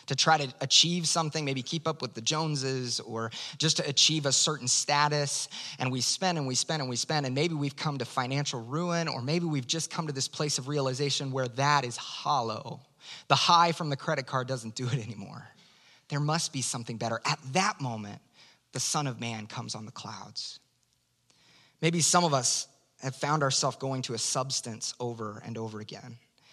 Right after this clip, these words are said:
And we've come to the end of the bottle, or we've woken up the next morning and we've realized, "I am going towards a very broken place and not towards a very whole place."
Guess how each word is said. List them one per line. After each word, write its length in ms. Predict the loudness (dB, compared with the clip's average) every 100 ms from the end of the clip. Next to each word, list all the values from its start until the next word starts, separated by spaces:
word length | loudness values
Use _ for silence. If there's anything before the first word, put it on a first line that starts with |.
| -20 -14
And 80 | -6
we've 160 | -6 -2
come 240 | -2 0
to 80 | 0
the 200 | -4 -2
end 160 | 0 0
of 100 | -2
the 80 |
bottle, 420 | 0 4 4 2 -2
or 120 | -4
we've 200 | -4 -2
woken 300 | -2 0 -2
up 140 | -4
the 80 | -4
next 240 | -6 -6 -6
morning 400 | -4 -4 -4 -6
and 120 | -8
we've 160 | -8
realized, 500 | -2 0 2 0 -4 -10 -16 -16 -2
"I 200 | 0 2
am 180 | 0 0
going 320 | 0 0 -2
towards 260 | -4 -6
a 40 | -4
very 260 | -4 -4
broken 540 | -4 -6 -4 -4 -6 -8
place 500 | -8 -8 -8 -10 -8
and 140 | -6
not 220 | -4 -4 -4
towards 280 | -10 -10
a 40 | -8
very 240 | -6 -6
whole 320 | -8 -12 -12
place." 500 | -14 -14 -14 -16 -18